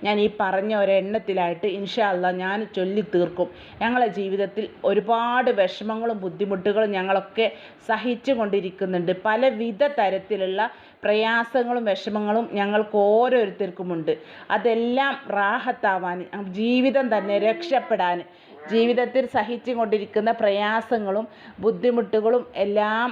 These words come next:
മാറിക്കിട്ടാൻ ഇൻഷാ അല്ലാ ഞാനും ഇതേപോലെ അറഫ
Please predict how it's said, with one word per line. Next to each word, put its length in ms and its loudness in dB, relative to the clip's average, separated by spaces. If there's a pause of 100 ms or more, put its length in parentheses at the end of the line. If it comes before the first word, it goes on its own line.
മാറിക്കിട്ടാൻ 880 0 (100)
ഇൻഷാ 340 -2
അല്ലാ 260 0 (400)
ഞാനും 380 0
ഇതേപോലെ 400 2 (360)
അറഫ 280 -2